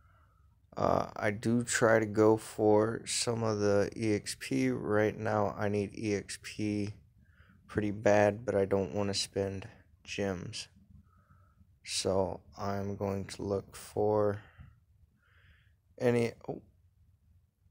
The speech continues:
okay, well, I'm out of that already. Um, see what we can get here, 'cause I'm gonna be doing some things with characters to kinda,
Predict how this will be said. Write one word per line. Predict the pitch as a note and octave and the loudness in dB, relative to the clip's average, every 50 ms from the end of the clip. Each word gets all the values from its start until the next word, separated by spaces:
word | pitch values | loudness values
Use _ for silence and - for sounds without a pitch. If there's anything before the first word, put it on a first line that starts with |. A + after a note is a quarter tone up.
| _ _ - | _ _ -20
okay, | - - - B2 A#2 A#2+ A#2+ | -18 -8 -6 -4 -4 -4 -6
well, | A#2 A2 A2 A2+ A#2 - | -6 -8 -8 -8 -10 -12
I'm | A2 A2+ A2+ A2+ | -12 -12 -10 -8
out | G#2+ A2 A2 A2 | -8 -6 -6 -4
of | A2 A2 G#2+ - - - - - - - _ _ _ - | -4 -6 -6 -8 -12 -14 -16 -18 -20 -20 _ _ _ -10
that | B2+ A#2+ A#2+ | -8 -8 -6
already. | A#2+ A#2 A#2+ A#2 A#2+ A#2+ A2+ A2 G#2+ - _ _ _ _ _ _ _ _ _ _ _ _ _ _ _ _ _ _ _ _ _ _ _ _ - - | -6 -6 -6 -6 -6 -6 -8 -10 -12 -14 _ _ _ _ _ _ _ _ _ _ _ _ _ _ _ _ _ _ _ _ _ _ _ _ -8 0
Um, | A#2+ A#2+ B2 B2+ B2+ A#2+ A2+ A2 A2 G#2 G#2+ - - - - - - - - - - - - - - - - - - - - - - - _ - - _ _ _ _ _ _ _ _ _ _ _ _ _ _ _ _ _ _ _ _ _ _ _ _ _ _ _ _ _ _ _ _ _ _ _ _ _ _ _ _ _ _ _ _ _ _ _ _ _ _ _ _ _ _ _ _ _ _ _ _ _ _ _ _ _ _ _ _ _ _ _ _ _ _ _ - - - | 4 4 6 6 6 6 4 2 0 -6 -10 -10 -10 -10 -10 -10 -10 -8 -8 -8 -8 -8 -10 -12 -12 -14 -16 -16 -16 -16 -18 -18 -20 -20 _ -20 -20 _ _ _ _ _ _ _ _ _ _ _ _ _ _ _ _ _ _ _ _ _ _ _ _ _ _ _ _ _ _ _ _ _ _ _ _ _ _ _ _ _ _ _ _ _ _ _ _ _ _ _ _ _ _ _ _ _ _ _ _ _ _ _ _ _ _ _ _ _ _ _ _ _ _ _ -20 -20 -18
see | - - - - | -16 -12 -10 -8
what | - G#2 - - - | -6 -6 -6 -6 -6
we | A2 A2 G#2 | -6 -8 -8
can | - G#2+ G#2 G#2+ | -8 -8 -6 -4
get | G#2 G2+ - | -4 -4 -4
here, | - A2 A2 G#2+ G#2+ | -4 -6 -4 -4 -6
'cause | - - - - | -6 -10 -12 -10
I'm | - G#2+ G#2+ G#2+ | -8 -6 -6 -4
gonna | G#2+ G#2 | -4 -4
be | G#2 G#2 G#2 G2 | -4 -6 -6 -4
doing | - G#2+ G#2+ G#2+ G#2+ G#2+ | -4 -4 -4 -2 -4 -6
some | G#2 - - G#2+ G#2+ | -8 -10 -12 -14 -10
things | - A#2 A2 G#2+ G#2+ G#2+ A2 | -8 -6 -6 -6 -6 -8 -10
with | A2+ A2 - - | -12 -14 -14 -8
characters | - - A2+ G#2+ G#2+ G#2 - _ - A2 G#2+ G#2+ A2 - - | -4 -2 0 0 -2 -4 -6 _ -6 -6 -4 -4 -6 -10 -12
to | - - - | -12 -12 -14
kinda, | - - A2 A2 G#2+ G#2 G#2 | -8 -6 -6 -4 -4 -4 -6